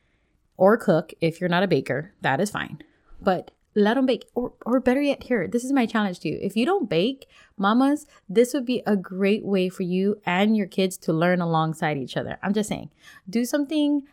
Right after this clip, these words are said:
that is hard sometime in your life because then it will get easier. That's just a tip from, I'm just digressing. Anyways, let 'em bake because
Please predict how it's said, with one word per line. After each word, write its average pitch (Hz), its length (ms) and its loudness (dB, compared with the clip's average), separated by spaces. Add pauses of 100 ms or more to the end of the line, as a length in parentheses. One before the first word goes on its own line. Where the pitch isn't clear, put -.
(100)
that 185 300 -4 (100)
is 175 200 -6
hard 226 640 -2 (160)
sometime 214 760 0
in 196 160 0
your 170 140 2
life 175 400 0 (260)
because 190 540 0 (200)
then 196 240 0
it - 260 -8
will 208 120 -2
get 202 300 -6 (140)
easier. 214 560 -2 (560)
That's 185 200 0
just 202 160 -4
a 180 40 -6
tip 175 340 0
from, 156 420 -2 (140)
I'm 170 100 -4
just 175 160 -6
digressing. 143 520 -2
Anyways, 320 340 2 (260)
let 214 320 4
'em 392 220 0
bake 285 420 0 (380)
because 247 420 0